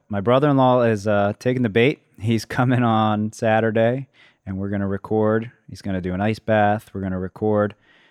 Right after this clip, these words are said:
Um, it'll be his first time. I'm very excited. In the ice bath, not on a mic. He's a, he's very experienced talking into a microphone. And I think he and I are gonna get into,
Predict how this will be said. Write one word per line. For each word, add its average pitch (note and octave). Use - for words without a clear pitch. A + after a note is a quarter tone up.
Um, E2+
it'll F#2
be F2+
his F2
first -
time. F#2+
I'm F#2
very F2+
excited. F2+
In B2+
the A2+
ice G2+
bath, E2
not F#2
on F2
a E2+
mic. E2
He's E2+
a, E2
he's F#2+
very F#2+
experienced D#2+
talking E2
into D#2
a D#2
microphone. E2
And A#2
I -
think G3
he G#3+
and G3
I F3+
are E3+
gonna D#3
get C#3+
into, C3+